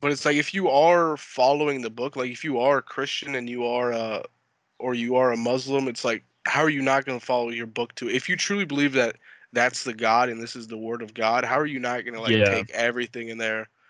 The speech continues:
Speaker 1: fucking literally? You know what I mean?
Speaker 2: Yeah, it's, it is, um, it's sort of interesting 'cause, yeah, no one in America, like, actually reads the Bible or anything, 'cause I think,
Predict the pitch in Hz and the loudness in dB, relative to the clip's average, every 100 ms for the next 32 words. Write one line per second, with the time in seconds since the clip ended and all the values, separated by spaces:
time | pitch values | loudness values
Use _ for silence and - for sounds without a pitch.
0 | _ _ _ _ - 120 - 110 110 110 | _ _ _ _ -8 -8 -6 -8 -8 -10
1 | 104 107 120 120 120 120 127 - _ _ | -10 -8 -4 -2 -2 -2 -4 -8 _ _
2 | _ _ _ 127 151 143 143 127 - _ | _ _ _ -2 6 8 8 6 0 _
3 | - 143 151 190 165 127 117 110 104 107 | 2 6 8 6 4 4 4 2 0 -4
4 | 110 _ _ _ _ _ _ _ _ _ | -8 _ _ _ _ _ _ _ _ _
5 | - 143 - 254 135 117 113 117 107 113 | -4 -2 0 2 4 2 0 -2 0 2
6 | 117 101 80 117 135 139 113 101 101 104 | 2 0 0 0 2 2 2 0 -2 0
7 | 107 98 95 - - 110 110 98 98 101 | 0 0 -2 -4 -6 -4 -4 -2 -2 -4
8 | 90 104 98 98 95 104 104 107 107 104 | -4 0 0 0 0 0 -2 -2 -4 -6
9 | 107 104 117 160 | -2 0 0 -2